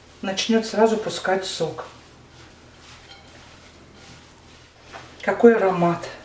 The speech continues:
Я пробовала с жареным луком, мне не понравилось. Хотя это классический вариант. Вот этот вариант мне очень нравится, и мы постоянно готовим именно так.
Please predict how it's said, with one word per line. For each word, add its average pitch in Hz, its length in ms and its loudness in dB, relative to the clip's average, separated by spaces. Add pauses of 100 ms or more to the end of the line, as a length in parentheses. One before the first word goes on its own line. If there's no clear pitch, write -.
(360)
Я 226 140 6
пробовала 214 560 4
с 165 40 0
жареным 185 520 2
луком, 196 380 2
мне 202 120 0
не 214 120 0
понравилось. 180 840 0 (540)
Хотя 196 300 0
это 190 160 0
классический 196 600 0
вариант. 180 540 2 (920)
Вот 190 160 2
этот 220 220 4
вариант 175 460 -2
мне 185 180 -4
очень 202 300 0
нравится, 233 440 4
и 170 40 0
мы 190 100 -2
постоянно 202 540 2
готовим 180 380 -2
именно 208 360 0
так. 165 380 -8